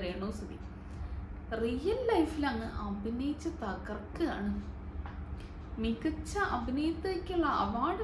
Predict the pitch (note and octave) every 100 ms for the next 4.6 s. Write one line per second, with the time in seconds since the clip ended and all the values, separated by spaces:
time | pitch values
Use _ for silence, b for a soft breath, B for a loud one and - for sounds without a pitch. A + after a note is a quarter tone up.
0 | D4+ G3+ G#3+ A#3 A3+ G3 G#3 D4 D#4 E4+
1 | E4+ - - - - - - C4 D#4+ A4
2 | B4+ F4 G#3+ A3 A3 G#3 A#3+ F4 A4 A3+
3 | G3 - - F4 G#3+ G3+ G#3 - A3 F#3+
4 | G3 G3+ A3+ - G3+ F#3+